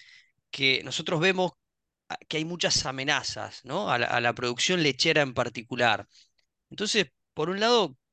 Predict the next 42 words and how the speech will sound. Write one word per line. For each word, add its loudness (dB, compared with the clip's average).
¿qué, -12
qué, -4
qué -2
te 0
parece? 2
¿Cómo, -2
cómo -2
vienen 2
esas 2
amenazas? 0
Quizás, 2
bueno, 2
Jamaica -2
todavía, 0
como -8
decís, 0
¿no? -6
Es -8
un -12
país 4
que -4
todavía 2
tiene 0
que 0
importar -2
leche, 4
que -2
todavía 2
hay 2
mucho -6
para 0
crecer. 0
Otros -8
países 2
no -4
tanto, 0
pero -4
¿qué, -10
qué 0
opinás 2
de 6
esto -2